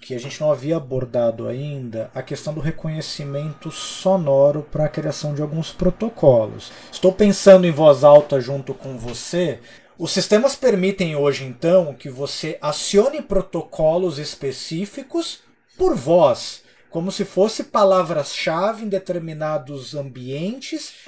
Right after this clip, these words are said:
que o sistema está configurado pra aquela reconhecimento e tomada de ação. Tô chutando aqui. Num ambiente fabril qualquer, se alguém gritar liquidificador,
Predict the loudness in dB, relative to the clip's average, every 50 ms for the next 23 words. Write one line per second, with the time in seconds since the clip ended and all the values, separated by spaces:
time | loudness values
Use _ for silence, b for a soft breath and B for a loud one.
0 | B B B -8 -6 -6 -6 -4 -6 -6 -8 -8 -6 -4 -4 -4 -4 -6 -10 -6
1 | -2 -2 -2 -2 -2 -8 -10 -10 -10 -14 -10 -8 -8 -4 -4 -4 -2 -2 -4 -4
2 | -6 -10 -18 -18 _ _ _ 2 2 4 4 2 0 -2 -8 -10 -8 -8 -8 -8
3 | -6 -4 -2 0 0 0 0 -2 -4 -6 -6 -8 -8 -8 -8 -8 -8 -8 -8 -4
4 | -4 -4 -4 -6 -8 -10 -10 -10 -10 -10 -12 -6 -4 -4 -2 -2 -4 -4 -4 -4
5 | -2 -2 -2 -2 -2 -4 -4 -4 -4 -8 -8 -8 -6 -8 -8 -6 -2 -2 -2 -2
6 | 2 0 0 0 0 -4 -8 -8 -8 -10 B B B B B B -12 -6 -4 -2
7 | -2 -2 -2 -2 0 0 0 0 0 -2 -2 -2 -2 0 2 2 2 2 2 -2
8 | 0 0 0 0 0 4 6 6 6 6 4 -2 2 4 6 8 8 8 6 4
9 | 2 B B B B 6 6 6 6 6 0 -2 -4 -4 -4 -4 2 4 4 4
10 | 4 2 0 -2 -4 -6 -2 -4 -2 -2 -2 -4 -4 -4 -6 -6 0 4 4 4
11 | 4 2 0 4 4 4 4 4